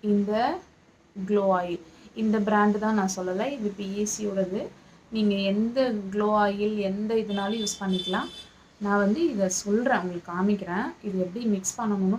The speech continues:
காமிக்கிறேன். இன்னொன்னு, ஸ்ட்ரோப் க்ரீமும் நீங்க யூஸ் பண்ணிக்கலாம். ஆயிலி ஸ்கின்னுக்கு மட்டும்தாங்க நீங்க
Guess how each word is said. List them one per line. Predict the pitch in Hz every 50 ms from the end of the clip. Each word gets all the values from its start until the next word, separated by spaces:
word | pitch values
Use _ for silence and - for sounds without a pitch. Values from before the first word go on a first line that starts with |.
| - -
காமிக்கிறேன். | 190 185 185 185 180 175 180 208 269 262 - _ - - _ _ - _ _ _ - 226
இன்னொன்னு, | 240 240 240 247 277 330 415 403 -
ஸ்ட்ரோப் | - - 277 269 277 302 302 311 -
க்ரீமும் | 302 262 247 233 247 285 349 403 - - - - - -
நீங்க | 214 208 202 196 196
யூஸ் | 196 - - 214
பண்ணிக்கலாம். | 196 190 185 185 190 180 185 196 220
ஆயிலி | 247 269 285 285 269 269
ஸ்கின்னுக்கு | - - 240 214 208 196 190 190 185 185 185
மட்டும்தாங்க | 185 185 - - 285 285 269 233 208 202 220 269 294 277 233
நீங்க | 202 185 180